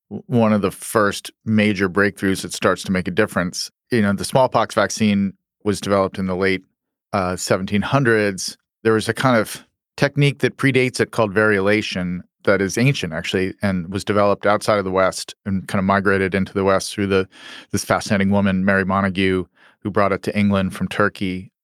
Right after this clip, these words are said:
But it was, uh, you know, it was the first time where there was this preventative effort of, you know, deliberately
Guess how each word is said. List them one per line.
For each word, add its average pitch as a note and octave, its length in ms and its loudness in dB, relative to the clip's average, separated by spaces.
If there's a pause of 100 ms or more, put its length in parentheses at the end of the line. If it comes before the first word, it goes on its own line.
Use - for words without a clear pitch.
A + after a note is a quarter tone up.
But C3+ 140 4
it C3 60 2
was, C3 240 0
uh, D3+ 60 2
you E3+ 160 2
know, C3 100 4
it A#2+ 40 4
was B2 120 0
the B2+ 80 -2
first C#3+ 320 0
time B2 320 0
where A#2 220 4
there A2 160 2
was A2 240 -2
this A2 180 -2
preventative A2+ 920 0 (120)
effort G#2 560 2
of, G2 500 -2 (100)
you A2+ 60 -2
know, G2 120 0
deliberately A2 1000 0